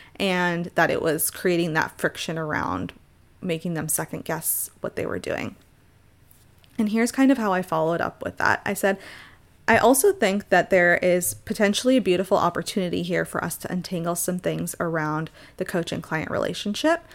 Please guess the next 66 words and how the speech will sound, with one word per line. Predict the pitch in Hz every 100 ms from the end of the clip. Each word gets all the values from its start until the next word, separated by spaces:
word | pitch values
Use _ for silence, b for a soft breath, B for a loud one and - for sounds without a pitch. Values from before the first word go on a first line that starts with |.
| B B -
I | 196
aspire | 185 - 190 190 208
for | - 190
us | 202
to | - 214
create | - 190
a |
relationship | 190 175 175 185 180 175 -
where | 175
we're | 170 175
in | 175
true | 165 -
partnership, | - 285 262 285 - 285 -
and | 202
my | 185
suggestions | 190 185 180 - 196
and | 190 180
feedback | 180 170 165 165 - - b b
are | 196
something | - 185 208
you | 214 196
get | 185
to | -
try | - - 165
on, | 139 151
like | - 165
clothes | - 170 170
at | 165
your | 180
favorite | 185 165 - -
store, | - 247 254 269 B B B
and | 202
then | 190
let | 202 -
me | 202
know | 196 175
when | 175 175 190
they | 202
are | 185
fitting | 185 175 165 160 165
or | - 170
if | 175 -
we | 170
need | 165
to | 160
try | - - 151
a |
different | 165 143 - -
style. | - - - - B B B B
I | 208
rarely | 180 175 180 226
see | - 220
things | 185 175 185
as | 180
right | 160 160
or | 165
wrong | 170 247 254 240 -
or | 180
best | 202 185 -
or | 180
not | 196 -
best | 208 202 -
with | 170
the | 175
strategy | - - 175 170 185
suggestions, | - 196 175 - - 190